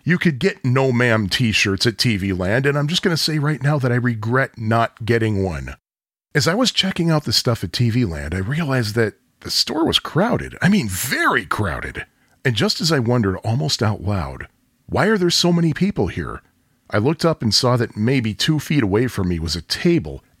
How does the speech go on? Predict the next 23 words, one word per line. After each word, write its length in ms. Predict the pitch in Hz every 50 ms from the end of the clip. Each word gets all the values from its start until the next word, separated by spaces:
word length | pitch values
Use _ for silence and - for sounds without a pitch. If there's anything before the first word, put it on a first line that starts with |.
| _ _ -
and 220 | 120 110 104 101
sitting 380 | - - - 143 170 233 214 180
behind 400 | 160 160 143 156 190 190 185 143
that 160 | 120 110 -
table 340 | - - 120 113 110 110 101
was 220 | 104 104 95 101
none 320 | 110 113 135 156 160 160 - -
other 220 | 147 147 151 135
than 200 | 120 123 117 107
Chicago 680 | 101 - - 101 - - - - 123 131 139 135 131 123
T 280 | 110 - - 123 113 113
V 180 | 101 117 113 107
legend 480 | 92 104 101 101 90 101 107 98 101 - - 87
Rich 360 | 82 98 107 - - - - -
Koz, 680 | - - - 107 90 80 71 67 65 67 65 - - - - _ _
fully 360 | - - - 147 156 160 151
decked 320 | 135 110 131 123 - - 120
out 260 | 110 113 117 - -
as 220 | 113 101 98 98 -
horror 400 | - - - 127 131 147 147 123
movie 360 | 120 127 131 123 117 127 110
host 320 | 90 113 110 107 - -
Svengoolie. 960 | - - - - - 110 110 104 104 98 95 98 101 101 90 87 69 60 60